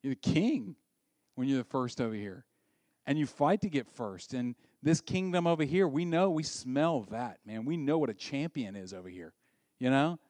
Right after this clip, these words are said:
Nobody wants to be a loser. And we know the qualities of a champion. We know what a champion looks like, smells like, tastes like.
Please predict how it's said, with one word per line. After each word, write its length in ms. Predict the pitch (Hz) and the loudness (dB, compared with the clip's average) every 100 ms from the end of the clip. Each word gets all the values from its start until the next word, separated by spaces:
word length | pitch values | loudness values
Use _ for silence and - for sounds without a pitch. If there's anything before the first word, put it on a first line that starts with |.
| _ _ _ | _ _ _
Nobody 160 | 247 196 | -2 2
wants 160 | 269 - | 2 0
to 40 | |
be 80 | 156 | -2
a 60 | 120 | 0
loser. 680 | 107 107 139 165 165 202 - _ _ _ _ _ _ | -2 2 2 2 -4 -8 -12 _ _ _ _ _ _
And 120 | 143 | 0
we 120 | 180 214 | 2 4
know 180 | 190 | 6
the 80 | 180 | 4
qualities 600 | - 156 165 208 214 143 | 2 2 4 6 4 2
of 80 | 107 | 0
a 40 | 110 | -8
champion. 520 | - 104 92 95 87 _ _ | -6 -6 -6 -12 -14 _ _
We 80 | 160 | 0
know 100 | 175 | 2
what 120 | 165 | 2
a 120 | 117 - | -2 -8
champion 460 | - 170 165 131 107 | -2 0 2 -2 0
looks 300 | 127 175 - | 2 2 2
like, 200 | 185 180 | 0 0
smells 420 | - 147 160 170 | -6 2 2 4
like, 220 | 185 185 | 0 0
tastes 320 | - 170 180 180 | 0 2 2 0
like. 260 | 175 185 | 0 -2